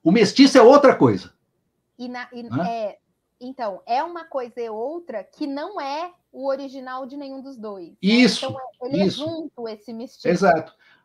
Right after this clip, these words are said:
Speaker 2: Ele
Speaker 1: Agora,
Speaker 2: é
Speaker 1: o
Speaker 2: uma
Speaker 1: mestiço,
Speaker 2: coisa e é
Speaker 1: o me-,
Speaker 2: outro,
Speaker 1: o,
Speaker 2: e é
Speaker 1: o
Speaker 2: o
Speaker 1: mestiço
Speaker 2: mestiço
Speaker 1: traz
Speaker 2: também.
Speaker 1: os dois, né? E, e é um terceiro ao mesmo tempo. O mestiço traz os dois. Então, a ideia de unidade, né,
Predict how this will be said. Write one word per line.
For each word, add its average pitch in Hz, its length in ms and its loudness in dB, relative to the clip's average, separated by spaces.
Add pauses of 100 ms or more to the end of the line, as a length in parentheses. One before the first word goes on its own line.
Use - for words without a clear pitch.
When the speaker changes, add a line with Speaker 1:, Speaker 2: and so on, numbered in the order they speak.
(100)
Speaker 2:
Ele - 120 -8
Speaker 1:
Agora, 180 200 6
Speaker 2:
é - 20 10
Speaker 1:
o - 20 10
Speaker 2:
uma 220 60 6
Speaker 1:
mestiço, 240 520 4
Speaker 2:
coisa - 160 -12 (200)
e 247 60 -2
é 262 80 0
Speaker 1:
o 180 80 6
me-, 233 140 8
Speaker 2:
outro, 254 280 -2
Speaker 1:
o, - 160 -6 (580)
Speaker 2:
e 262 180 -8
é 277 40 -4
Speaker 1:
o - 40 0
Speaker 2:
o - 40 6
Speaker 1:
mestiço 208 260 8 (120)
Speaker 2:
mestiço 247 320 2
Speaker 1:
traz 233 240 10
Speaker 2:
também. 269 140 4
Speaker 1:
os 180 40 -4
dois, 202 420 6 (680)
né? 160 320 -4
E, 180 280 2
e 190 60 10
é 196 60 10
um 214 100 6
terceiro 214 680 4
ao 127 100 -2
mesmo 127 240 2
tempo. - 340 -12 (240)
O 117 40 -2
mestiço 131 440 2
traz 226 240 2
os 196 120 0
dois. 120 180 2
Então, 170 160 2
a 175 60 6
ideia 190 240 4
de 233 80 0
unidade, 180 600 2
né, 190 200 0